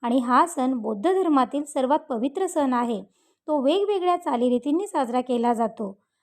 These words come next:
बौद्ध जयंती किंवा पौर्णिमेचे समारंभ आणि विधी पौर्णिमा भारतभर साजरी केली जात असली तरी पण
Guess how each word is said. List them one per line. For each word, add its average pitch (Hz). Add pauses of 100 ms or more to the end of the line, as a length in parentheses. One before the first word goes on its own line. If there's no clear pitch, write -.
(160)
बौद्ध 320
जयंती 392
किंवा 359
पौर्णिमेचे 285
समारंभ 269 (320)
आणि 247
विधी 233 (440)
पौर्णिमा 247 (160)
भारतभर 277
साजरी 269
केली 240
जात 247
असली 254 (480)
तरी 320
पण 269